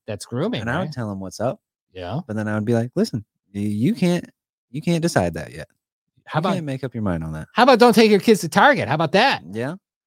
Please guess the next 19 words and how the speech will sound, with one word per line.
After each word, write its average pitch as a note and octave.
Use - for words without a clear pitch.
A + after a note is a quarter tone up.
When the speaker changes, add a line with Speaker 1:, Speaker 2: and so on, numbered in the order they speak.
Speaker 1:
But, D#3+
uh, E3+
this B3
is C4+
a, G#3
this -
is, G#3
uh, F3
in F#3+
a F#3
serious G3+
notion. G#2
This E3
is F#3+
sick. -
Why D3
would G#3+
they A3
have D#3